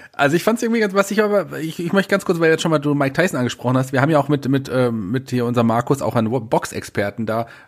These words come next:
ähm, da, ganz kurz fragen, weil ich's gestern erst gelesen hab. Tyson Holyfield drei, wird das, wird's das, <laughs> wird's, wird's das geben?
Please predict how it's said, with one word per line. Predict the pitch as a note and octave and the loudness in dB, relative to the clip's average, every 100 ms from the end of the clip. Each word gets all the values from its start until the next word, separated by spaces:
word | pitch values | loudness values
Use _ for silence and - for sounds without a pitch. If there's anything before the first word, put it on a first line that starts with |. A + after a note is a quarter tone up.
| - | -4
ähm, | A#2+ A2+ A2 | 0 2 0
da, | A#2+ | -4
ganz | B2 C#3 A3+ - | -4 2 2 2
kurz | A3+ - | -2 0
fragen, | D3 E3 | 2 4
weil | B2+ | 4
ich's | A#2 | 2
gestern | C#3 C3 C3+ | 0 2 0
erst | C3+ - | 0 0
gelesen | B2 E3 A#2+ | 0 2 2
hab. | F#2+ - - - - | 0 -8 -20 -20 -2
Tyson | A#2 C3+ C3+ C3 | 0 0 2 4
Holyfield | C3+ C3 A#2+ A#2 | 4 2 0 2
drei, | A2 E3 | 2 2
wird | C3+ C3 | 2 -2
das, | A#2+ | -4
wird's | C3+ - | -4 -4
das, | - - | -6 -2
<laughs> | |
wird's, | C3+ C3+ - | -4 -4 -2
wird's | D3 - | -2 -2
das | A#2+ - | -4 -2
geben? | A2 B2 | -2 -2